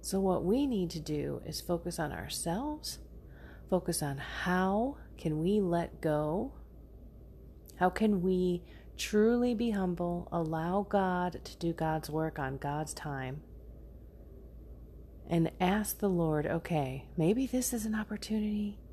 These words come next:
for us to work on these things that he's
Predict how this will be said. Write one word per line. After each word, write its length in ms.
for 240
us 260
to 220
work 440
on 200
these 280
things 500
that 160
he's 360